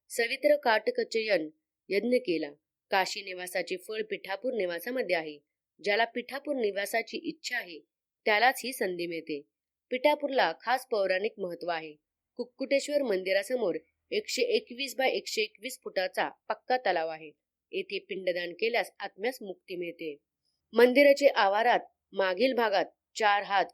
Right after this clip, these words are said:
चार शिरे असलेले आश्चर्यकारक स्वयंभू श्री दत्त मंदिर आहे. तेथे एक महाशक्तीपीठ आहे. हा परिसर पुरुहुत्तिक्का म्हणून प्रसिद्ध आहे. पिठापूर हे पूर्व काळापासून सिद्ध क्षेत्र आहे.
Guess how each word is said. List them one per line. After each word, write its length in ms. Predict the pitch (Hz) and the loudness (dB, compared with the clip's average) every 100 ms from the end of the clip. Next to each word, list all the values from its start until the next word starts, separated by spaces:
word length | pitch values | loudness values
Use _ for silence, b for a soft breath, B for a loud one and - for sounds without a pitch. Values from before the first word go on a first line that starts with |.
| - | 0
चार 200 | 190 214 | 2 2
शिरे 240 | - 190 190 | 0 0 0
असलेले 560 | 185 214 240 196 147 _ _ - | 0 -4 -4 -2 -4 _ _ -6
आश्चर्यकारक 800 | 202 - 254 269 269 226 196 196 | -4 -2 -2 -2 2 2 4 0
स्वयंभू 580 | - 196 202 220 185 160 | -4 -8 -8 -10 -10 -10
श्री 180 | - 214 | -10 -4
दत्त 280 | 180 - | -4 -4
मंदिर 340 | 170 165 165 160 | -8 -8 -8 -8
आहे. 240 | 156 156 - _ _ _ - | -10 -14 -18 _ _ _ -10
तेथे 240 | 185 185 180 | -6 -4 -4
एक 100 | 180 | -6
महाशक्तीपीठ 720 | 185 233 269 - 285 220 170 | -6 -4 -6 -8 -6 -4 -4
आहे. 220 | 160 156 151 _ _ _ 175 | -6 -10 -18 _ _ _ -4
हा 100 | 180 | -2
परिसर 520 | 180 180 175 220 117 - _ _ _ _ _ _ | 0 -2 0 0 0 -6 _ _ _ _ _ _
पुरुहुत्तिक्का 720 | 247 269 277 262 - 247 - 262 | -4 -2 -2 -4 -8 -2 2 2
म्हणून 240 | 233 247 | 2 -2
प्रसिद्ध 420 | 240 208 180 170 | -2 -4 -6 -4
आहे. 260 | 170 156 143 - _ _ _ _ _ _ - | -4 -4 -10 -14 _ _ _ _ _ _ -4
पिठापूर 460 | 269 269 302 302 | -2 0 -2 0
हे 140 | 277 285 | 0 -2
पूर्व 340 | 262 262 285 | -6 -6 -4
काळापासून 580 | 294 240 285 214 233 190 | 2 2 4 0 -2 -6
सिद्ध 320 | - 208 170 | -6 -8 -8
क्षेत्र 300 | 233 208 170 | -6 -6 -4
आहे. 300 | 165 156 156 | -4 -6 -10